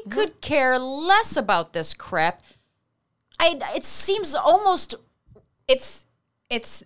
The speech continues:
Speaker 1: the people that are in charge of this that are messed up in the head that think we need to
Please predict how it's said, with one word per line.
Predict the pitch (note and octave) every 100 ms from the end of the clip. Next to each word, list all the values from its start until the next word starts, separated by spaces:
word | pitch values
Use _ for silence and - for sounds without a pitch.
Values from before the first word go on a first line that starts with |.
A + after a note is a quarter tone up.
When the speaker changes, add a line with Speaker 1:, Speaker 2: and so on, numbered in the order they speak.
| _
Speaker 1:
the | G#3 G#3
people | - - C4+ C#4+ E4 F4 F#4+ - _
that | A3 G3+
are | F#3 F3
in | F#3
charge | - F3 B3 C4
of | D4
this | B3 C4 C4 - -
that | G3 G3 F3+ F#3+
are | F3+
messed | F3 F3+ A#3 E4+
up | D#4
in | E4
the | D#4
head | A#3 A3+ G#3+ -
that | F#3
think | - G3 F3
we | F3 A3+ D4+
need | C#4 C4
to | - A3 G3+